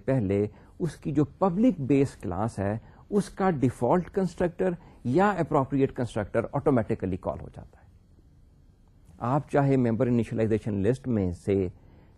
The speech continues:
کال کروائیں یا نہ کروائیں، جو اس کی ڈائریکٹ بیس کلاس ہوتی ہے اس کا کنسٹرکٹر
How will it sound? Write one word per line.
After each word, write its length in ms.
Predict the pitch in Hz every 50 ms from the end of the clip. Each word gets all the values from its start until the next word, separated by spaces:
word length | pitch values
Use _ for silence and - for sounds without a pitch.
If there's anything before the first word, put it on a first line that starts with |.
| _ _ -
کال 220 | - 113 104 120 135
کروائیں 560 | - - 117 104 87 92 98 101 101 95 95 87
یا 180 | 98 113 165 202
نہ 140 | 185 160 131 123 120 -
کروائیں، 520 | - 113 104 92 92 87 87 85 85 82 90 - - - - - - - -
جو 420 | - 110 120 117 110 107 104 95 - - - - - _ - - _ _ - - - - -
اس 180 | 131 107 -
کی 240 | - - 117 104 98 95 -
ڈائریکٹ 360 | 123 117 147 190 214 202 156
بیس 260 | 135 143 139 131 -
کلاس 360 | - - 101 92 98 104 - 104
ہوتی 300 | 92 - - 104 101 104
ہے 80 | 101 - - -
اس 180 | 180 175 - - -
کا 180 | - 160 151 143 - - -
کنسٹرکٹر 680 | - 117 110 - - 117 107 - - - 110 101 101